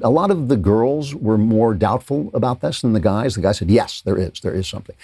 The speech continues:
And, but a lot of the girls were no, there were, and we started to have a conversation about it. We started to kind of, you know, I won't say we came to a consensus where we all agreed, but we started to kind of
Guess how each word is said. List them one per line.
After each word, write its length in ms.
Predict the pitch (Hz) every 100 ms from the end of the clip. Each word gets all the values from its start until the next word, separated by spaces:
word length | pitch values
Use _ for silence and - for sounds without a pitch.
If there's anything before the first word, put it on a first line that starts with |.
| - - _
And, 320 | 107 107 107 104
but 100 | 120
a 20 |
lot 120 | 165
of 80 | 180
the 60 | 143
girls 260 | 151 143
were 80 | 131
no, 340 | 120 113 113
there 120 | 107 110
were, 80 |
and 160 | - 139
we 80 | 165
started 200 | 190 170
to 40 |
have 80 | 180
a 60 | -
conversation 640 | 160 165 160 220 208 95
about 220 | - 73
it. 80 | -
We 100 | 180
started 320 | - 208 196
to 60 | 165
kind 220 | 160 160
of, 100 | - - -
you 80 | 214
know, 140 | 202
I 40 | 185
won't 200 | 196 196
say 80 | 185
we 120 | 160
came 220 | 156 151
to 100 | 131
a 40 |
consensus 560 | - 120 - 139 - -
where 100 | 123
we 120 | 110
all 180 | 104 101
agreed, 360 | 90 202 165 117
but 100 | 123
we 100 | 110
started 320 | 147 135 107
to 60 |
kind 180 | 104 123
of 140 | 110